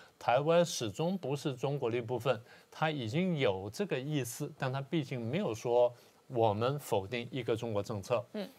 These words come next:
Speaker 1: 如果川普出来讲，那当然重了很多啊。但是如果口头讲的话呢，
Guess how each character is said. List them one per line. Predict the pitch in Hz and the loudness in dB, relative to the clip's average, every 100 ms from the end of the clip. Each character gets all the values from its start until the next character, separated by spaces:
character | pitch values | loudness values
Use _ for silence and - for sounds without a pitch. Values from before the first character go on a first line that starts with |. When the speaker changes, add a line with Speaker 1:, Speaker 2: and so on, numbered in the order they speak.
| - - - | -20 -20 -4
Speaker 1:
如 | 135 202 | 0 4
果 | 147 | 4
川 | 117 170 175 | 4 2 2
普 | 139 | 0
出 | 117 | 2
来 | 120 | 2
讲， | 117 101 | 2 -6
那 | 123 | -6
当 | 117 113 | -4 -4
然 | 120 | -4
重 | 127 | -4
了 | 113 | -6
很 | 87 82 | -8 -4
多 | 110 123 - _ _ | 0 0 -2 _ _
啊。 | 101 90 | -8 -4
但 | 131 | -2
是 | 127 | -2
如 | 117 123 190 | -2 0 0
果 | 233 151 131 | 2 2 2
口 | - 101 | 2 -2
头 | 135 | -2
讲 | 131 104 | -2 -2
的 | 104 | -2
话 | 123 | -2
呢， | 110 92 | -2 -4